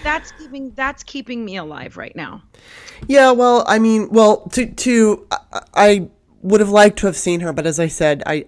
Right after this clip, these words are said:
Speaker 2: sometimes I just, I need to take a break, and I already know that I like her, and I already knew that she was going to be impressive.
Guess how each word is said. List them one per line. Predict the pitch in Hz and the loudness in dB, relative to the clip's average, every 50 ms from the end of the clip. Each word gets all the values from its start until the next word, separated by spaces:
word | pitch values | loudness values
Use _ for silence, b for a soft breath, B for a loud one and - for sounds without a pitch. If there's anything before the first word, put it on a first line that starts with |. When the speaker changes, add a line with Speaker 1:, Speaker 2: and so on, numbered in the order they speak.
| _ - | _ -12
Speaker 2:
sometimes | - 170 170 170 170 156 147 165 | -10 -8 -8 -8 -8 -8 -8 -8
I | 156 | -10
just, | 147 - 151 - - _ _ | -10 -10 -14 -16 -16 _ _
I | - 156 | -12 -10
need | 160 160 160 160 151 - | -10 -8 -10 -10 -12 -14
to | 160 | -14
take | - 170 170 - - | -10 -10 -8 -8 -8
a | |
break, | 139 - 143 139 135 131 - | -8 -6 -6 -6 -6 -6 -6
and | 160 156 | -6 -6
I | - | -4
already | - 170 175 175 175 180 | -2 -2 -2 -4 -4 -6
know | 165 165 170 175 | -8 -6 -6 -6
that | - 170 147 | -6 -6 -6
I | 147 143 | -6 -6
like | 139 139 139 151 160 160 - | -6 -4 -4 -6 -6 -6 -8
her, | - 151 139 127 - - | -8 -8 -8 -8 -8 -8
and | 156 156 | -8 -8
I | 143 127 | -6 -6
already | - 156 156 156 151 160 | -4 -4 -4 -6 -6 -10
knew | 151 160 170 180 175 | -10 -8 -6 -6 -4
that | 156 135 - | -6 -6 -8
she | - - 165 | -8 -10 -8
was | 160 151 - | -10 -10 -8
going | - 196 180 165 | -8 -6 -6 -6
to | 175 175 | -6 -8
be | 156 165 | -8 -8
impressive. | 143 143 131 - - 170 160 - - 147 135 131 - | -10 -10 -10 -6 -6 -6 -6 -6 -6 -8 -8 -8 -10